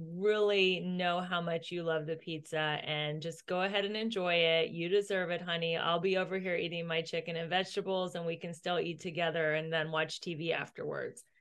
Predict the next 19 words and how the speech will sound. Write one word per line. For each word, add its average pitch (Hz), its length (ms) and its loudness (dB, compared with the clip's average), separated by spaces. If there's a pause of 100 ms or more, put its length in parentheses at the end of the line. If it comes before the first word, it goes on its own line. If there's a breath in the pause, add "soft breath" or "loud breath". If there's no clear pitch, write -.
(240)
So 185 420 4
it's 190 220 2
called 208 260 2
the 233 100 2
sandwich 196 520 -2
method. 185 500 0
I 160 120 4
didn't 165 260 0
invent 175 360 0
it, 160 400 0
but 160 140 0
I, 156 160 2
it's 160 280 0
a 175 60 -6
great 170 320 0
way 165 140 4
to 165 140 0
say 160 240 -2
no. 151 440 -2